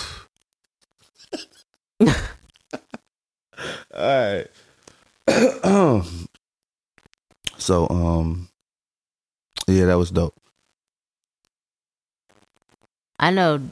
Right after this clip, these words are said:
Speaker 2: um, actually Trump
Speaker 1: Okay.
Speaker 2: just announced his, uh, presidency run.
Speaker 1: Right, right. How you feel about that?
Speaker 2: Um, I, I think it was kind of expected.
Speaker 1: Definitely.
Speaker 2: It ain't a surprise for me.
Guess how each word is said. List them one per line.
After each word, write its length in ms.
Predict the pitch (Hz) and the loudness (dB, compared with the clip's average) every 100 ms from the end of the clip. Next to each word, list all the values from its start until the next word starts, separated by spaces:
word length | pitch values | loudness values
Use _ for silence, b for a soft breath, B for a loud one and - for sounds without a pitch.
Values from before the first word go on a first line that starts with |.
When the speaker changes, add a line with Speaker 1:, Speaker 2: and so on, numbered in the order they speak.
| - | -2
Speaker 2:
um, 480 | 131 120 117 - - - | 0 0 -2 -8 -14 -4
actually 360 | - 147 143 120 | 0 2 2 0
Trump 460 | - 165 156 143 - _ _ _ _ _ _ | 0 2 4 2 -2 _ _ _ _ _ _
Speaker 1:
Okay. 240 | 110 117 92 | -2 0 0
Speaker 2:
just 240 | 147 135 | 0 0
announced 520 | 135 123 117 110 - | 2 2 2 0 -2
his, 340 | - 110 123 - _ - | 0 0 0 -4 _ -6
uh, 360 | - - - - - - _ _ _ | -4 -4 -6 -10 -16 -20 _ _ _
presidency 800 | - 139 139 123 123 120 - 127 | 0 2 2 2 2 0 -2 0
run. 500 | 120 117 104 113 165 - - | 0 0 0 0 0 -4 0
Speaker 1:
Right, 360 | 101 98 87 - | 2 4 2 0
right. 220 | 82 85 90 | 0 0 2
How 140 | 143 | 4
you 180 | 208 208 | 4 4
feel 160 | 208 196 | 2 2
about 140 | 196 185 | 0 0
that? 260 | 208 151 - - | -2 -2 -4 0
Speaker 2:
Um, 480 | 233 269 285 277 - | 2 4 4 2 0
I, 60 | - | -10
I 320 | - - 359 | -14 -8 -2
think 180 | 392 453 | 2 4
it 40 | |
was 100 | 165 | 4
kind 240 | - 160 131 | 4 2 2
of 80 | 113 | 0
expected. 680 | - - 120 127 - 220 - _ _ _ - | -6 -2 -2 0 0 0 0 _ _ _ -10
Speaker 1:
Definitely. 640 | 110 113 95 87 62 55 | 0 2 4 2 2 0
Speaker 2:
It 80 | - | 0
ain't 160 | 302 269 | 2 4
a 80 | 165 | 2
surprise 560 | 123 - 123 117 120 | 0 -2 0 0 -2
for 140 | - 120 | -2 0
me. 340 | 120 170 233 | 2 2 0